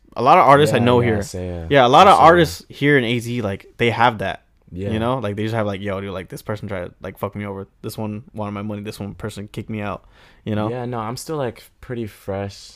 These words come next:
Speaker 1: Uh-huh.
Speaker 2: to, like, interacting with, like, other artists from Arizona, so it's like I haven't had anyone, like, screw me over or anything.
Speaker 1: Yeah.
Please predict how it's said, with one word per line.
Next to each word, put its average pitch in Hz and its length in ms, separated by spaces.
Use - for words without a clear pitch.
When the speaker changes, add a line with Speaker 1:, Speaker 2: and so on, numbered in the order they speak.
Speaker 1:
Uh-huh. 107 240
Speaker 2:
to, - 180
like, 82 320
interacting 98 560
with, 92 140
like, 85 140
other 85 340
artists 87 360
from 90 140
Arizona, 90 560
so 82 180
it's 82 140
like 82 120
I 90 40
haven't 87 240
had 85 140
anyone, 82 420
like, 65 160
screw - 360
me 82 200
over 85 240
or 87 40
anything. 90 440
Speaker 1:
Yeah. 101 260